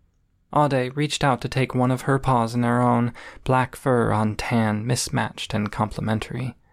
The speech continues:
Both had opted for mostly hand-like paws, but the differences were evident on contact, where Sasha's fur was an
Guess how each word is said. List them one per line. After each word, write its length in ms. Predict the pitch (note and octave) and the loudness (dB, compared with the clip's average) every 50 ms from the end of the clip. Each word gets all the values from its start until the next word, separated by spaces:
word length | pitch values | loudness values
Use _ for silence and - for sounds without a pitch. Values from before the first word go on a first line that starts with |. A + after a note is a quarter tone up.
| _ _ _ _ _ _ _ - | _ _ _ _ _ _ _ 0
Both 300 | - D#3 C#3+ B2 C3 - | 2 2 2 0 -2 -2
had 160 | - C3 A#2+ | -2 0 0
opted 340 | A#2 B2 B2 - A#2+ G#2+ - | 0 0 -2 -2 -4 -6 -4
for 140 | - B2 A2 | -2 0 2
mostly 380 | A2 A#2 A#2+ - - - F#2 | 2 2 2 0 -2 -6 -4
hand-like 540 | G2 B2 C#3 C3+ B2 A2 - G#2+ G2+ G2+ - | 0 2 2 2 2 0 0 -2 -2 -4 -4
paws, 320 | - - A2 - - A2+ A#2 | -4 -4 -4 -2 -2 -4 -2
but 280 | - C#3+ D3+ - - | -2 -2 -4 -2 -4
the 80 | - - | -2 0
differences 520 | B2 A#2+ - B2 A2 - - G#2 G2+ A2 | 0 0 0 -2 -2 0 -2 -2 -2 -2
were 140 | B2 A#2 A#2 | -2 -2 0
evident 420 | A#2 A#2+ A#2 A2+ - G#2 G2+ - | 0 0 0 0 -2 -4 -6 -4
on 140 | - G#2+ G#2 - | -6 -6 -6 -6
contact, 640 | - - A#2 A#2 A#2 - - - F2+ - - - - - - - - _ _ _ - | -2 0 0 0 0 -2 -6 -8 -10 -10 -12 -14 -18 -20 -20 -20 -20 _ _ _ 0
where 120 | A#2+ A#2 | 0 0
Sasha's 380 | - - A3 A3+ - - A2+ - | 2 2 0 0 2 0 -4 -4
fur 240 | - - A2 A2 G#2+ | -4 -4 -2 -2 -2
was 220 | G#2 G2+ G2+ G#2+ | -2 -4 -4 -2
an 120 | G#2+ G#2+ | -4 -6